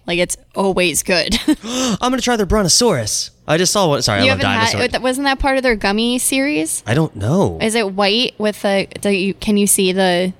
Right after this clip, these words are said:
Speaker 1: design at all?
Speaker 2: Yeah, it's got a Brontosaurus on
Speaker 1: With
Speaker 2: it.
Speaker 1: a purple or whatever, like a,
Speaker 2: Oh,
Speaker 1: whatever
Speaker 2: yeah.
Speaker 1: colored, yeah.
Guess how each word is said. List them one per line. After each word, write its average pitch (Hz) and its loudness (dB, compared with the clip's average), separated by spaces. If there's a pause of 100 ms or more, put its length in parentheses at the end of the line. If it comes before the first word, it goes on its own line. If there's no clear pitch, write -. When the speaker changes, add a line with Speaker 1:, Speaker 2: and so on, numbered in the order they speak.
Speaker 1:
design 180 -2
at 190 2
all? 208 -2 (140)
Speaker 2:
Yeah, 104 -2 (100)
it's - -6
got 113 2
a 104 -2
Brontosaurus 123 2
on - -6
Speaker 1:
With 208 0
Speaker 2:
it. 208 2
Speaker 1:
a - 2
purple 202 0
or 202 4
whatever, 202 0
like 196 -2
a, 202 -2
Speaker 2:
Oh, 190 -2
Speaker 1:
whatever 190 4
Speaker 2:
yeah. 185 0
Speaker 1:
colored, 202 0
yeah. 170 -2